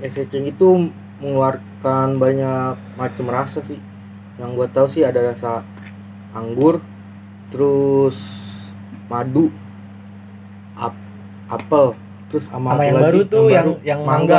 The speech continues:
Speaker 2: mangga, mangga, iya.
Speaker 1: Sama
Speaker 2: Boleh
Speaker 1: yang
Speaker 2: kali tuh.
Speaker 1: kopi. Terus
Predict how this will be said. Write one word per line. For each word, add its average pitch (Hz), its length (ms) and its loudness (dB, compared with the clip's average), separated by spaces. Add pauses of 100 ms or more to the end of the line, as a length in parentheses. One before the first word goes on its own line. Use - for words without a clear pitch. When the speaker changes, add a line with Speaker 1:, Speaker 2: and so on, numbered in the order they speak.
Speaker 2:
mangga, 143 80 -8
mangga, 156 320 0
iya. 160 180 2 (760)
Speaker 1:
Sama 135 160 2
Speaker 2:
Boleh 151 160 8
Speaker 1:
yang - 160 4
Speaker 2:
kali 135 80 4
tuh. 135 160 2 (640)
Speaker 1:
kopi. 135 380 0 (2500)
Terus 151 180 -2